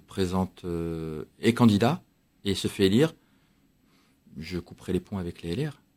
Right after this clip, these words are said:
Peut-être les L R locaux parce qu'ils sont, sont un petit peu différents. Nous sommes des L R de, de Seine-Saint-Denis. Mais au niveau national, je ne soutiendrai jamais Éric Ciotti.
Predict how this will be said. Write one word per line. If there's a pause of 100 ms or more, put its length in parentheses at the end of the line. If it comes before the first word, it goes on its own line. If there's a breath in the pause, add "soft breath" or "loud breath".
(180)
Peut-être
les
L
R
locaux
parce
qu'ils
sont,
sont
un
petit
peu
différents.
Nous
sommes
des
L
R
de,
de
Seine-Saint-Denis. (420 soft breath)
Mais
au
niveau
national,
je
ne
soutiendrai
jamais
Éric
Ciotti.